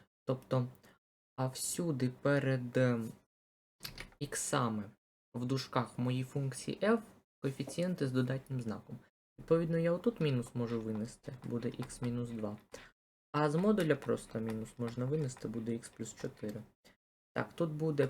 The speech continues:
плюс х плюс два на модуль х мінус чотири.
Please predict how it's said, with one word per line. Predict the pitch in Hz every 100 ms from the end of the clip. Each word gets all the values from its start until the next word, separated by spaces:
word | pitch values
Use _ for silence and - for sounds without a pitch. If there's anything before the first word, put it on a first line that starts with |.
| -
плюс | 151 143 131 160 185 - - - - _
х | 143 131 - -
плюс | 127 123 117
два | 117 113 110 113 180 208 - _ _ _ - _ _ _
на | 127 143 170
модуль | 135 127 135 165 202 202
х | - 147 -
мінус | 135 135 127 -
чотири. | - - -